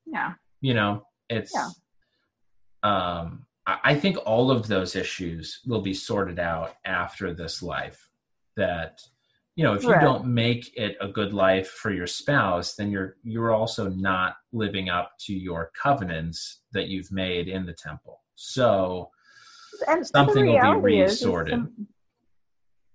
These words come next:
Speaker 1: and some people just get left, you know, like, sometimes it's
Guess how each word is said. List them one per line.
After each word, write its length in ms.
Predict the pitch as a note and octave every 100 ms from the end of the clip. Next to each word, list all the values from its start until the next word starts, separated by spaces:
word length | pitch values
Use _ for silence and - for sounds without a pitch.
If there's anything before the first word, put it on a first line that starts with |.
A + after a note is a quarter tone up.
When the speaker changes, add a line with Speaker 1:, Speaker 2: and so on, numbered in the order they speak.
| _ _ _ -
Speaker 1:
and 300 | A#3+ A#3+ A#3+
some 180 | C#4 C4+
people 260 | D4+ D4+
just 180 | C#4 E4+
get 140 | D4 A#4
left, 520 | G4 C4+ - _ _
you 180 | - G3
know, 260 | D#3+ A3 A#3+
like, 160 | - F#3+ G3
sometimes 340 | A3 B3+ A#3
it's 180 | A3+ -